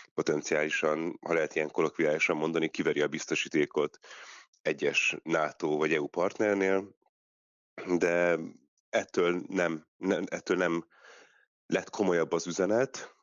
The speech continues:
Ak-, az üzenet még mindig ugyanaz, mégpedig az, hogy Ukrajna esetében, ö, és az Ukrajnával kapcsolatos politika esetében nagyon komoly véleménykülönbség van a lengyel kormány és a magyar kormány álláspontja között.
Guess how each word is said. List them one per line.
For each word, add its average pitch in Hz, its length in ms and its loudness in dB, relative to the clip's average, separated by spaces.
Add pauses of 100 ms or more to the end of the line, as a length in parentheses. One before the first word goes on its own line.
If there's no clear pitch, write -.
(120)
Ak-, - 160 -8
az 98 120 4
üzenet 95 340 2
még 85 220 2
mindig 85 300 0
ugyanaz, 92 480 2 (520)
mégpedig 85 420 0
az, 85 200 0
hogy - 260 -2
Ukrajna 76 340 -2
esetében, 80 920 0 (220)
ö, 78 500 4 (380)
és - 100 -2
az 80 80 -2
Ukrajnával 80 400 0
kapcsolatos 82 360 -2
politika 80 360 0
esetében 82 680 0 (300)
nagyon 71 320 2
komoly 71 520 0 (320)
véleménykülönbség 69 880 0
van 78 260 -2
a - 80 -6
lengyel 73 300 0
kormány 73 360 -2
és 67 120 -4
a 73 60 -4
magyar 67 240 0
kormány 69 340 -2
álláspontja 69 560 -4
között. - 480 -10